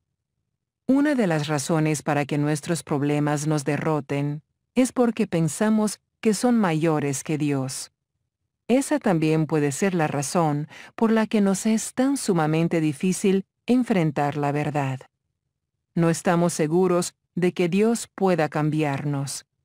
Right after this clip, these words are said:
así que nos escondemos de nosotros mismos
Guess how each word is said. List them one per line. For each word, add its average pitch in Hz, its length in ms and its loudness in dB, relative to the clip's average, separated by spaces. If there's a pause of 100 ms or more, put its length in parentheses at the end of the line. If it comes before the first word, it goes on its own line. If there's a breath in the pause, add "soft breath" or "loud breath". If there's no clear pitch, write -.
(180)
así 180 340 0
que 214 160 0
nos 170 220 0
escondemos 175 760 0
de 151 120 0
nosotros 185 580 0
mismos 170 560 0